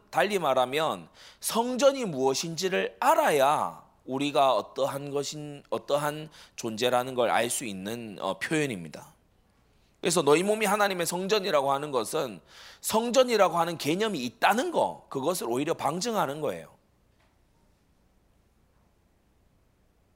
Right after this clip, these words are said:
그래서 물론 신약에 와서 이따가도 얘기하겠지만은 성도들의 내면, 성도들의 속사람, 그것을 주님이 성전이라고 하신 거, 그거 다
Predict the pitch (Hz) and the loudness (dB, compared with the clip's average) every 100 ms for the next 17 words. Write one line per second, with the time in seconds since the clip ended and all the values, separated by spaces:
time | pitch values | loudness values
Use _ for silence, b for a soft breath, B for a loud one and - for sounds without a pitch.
0 | _ - - 180 175 143 117 156 170 175 | _ -6 4 6 6 4 2 2 4 4
1 | - 233 196 165 127 120 117 143 147 127 | 4 6 6 8 6 4 0 2 4 4
2 | 123 123 120 - 131 123 107 123 165 B | 2 2 0 -6 -6 -4 -4 -6 -12 B
3 | B - 143 143 160 180 170 147 110 110 | B -4 0 4 4 6 4 4 2 2
4 | 135 120 87 - _ - 131 127 143 156 | 2 0 -4 -14 _ -10 -6 0 2 4
5 | 139 - 139 160 139 98 98 117 131 - | 2 -2 -2 2 2 2 -2 -2 -2 0
6 | 117 113 - 123 113 123 143 147 143 120 | -2 -2 -8 -8 -8 -8 -4 -4 0 0
7 | 107 110 107 104 117 123 110 | 0 0 -8 -6 -2 0 0